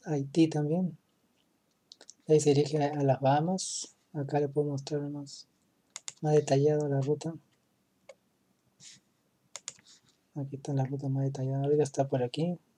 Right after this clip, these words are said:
Va a agarrar un poco de Haití. Un poco de Cuba.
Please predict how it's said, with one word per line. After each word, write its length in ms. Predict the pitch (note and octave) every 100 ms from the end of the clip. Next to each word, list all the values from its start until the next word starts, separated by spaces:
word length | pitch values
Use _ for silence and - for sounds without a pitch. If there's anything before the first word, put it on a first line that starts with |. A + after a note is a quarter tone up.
| _ _ _ _ _ _ _ _ _ _
Va 100 | C#3+
a 20 | C#3+
agarrar 240 | C#3 C#3+
un 220 | C#3+ C#3 C#3
poco 300 | D3+ C#3+ D3
de 300 | C3+ B2 A#2+ - _ -
Haití. 540 | C#3 C3+ C#3 D#3+ F3 _ _ _ _ _ _ _ _ _ _ _
Un 240 | D#3 C#3+ C#3
poco 320 | C#3+ C#3 C#3+
de 300 | C3 A#2+ A#2+
Cuba. 500 | - E3+ E3 F3 D#3+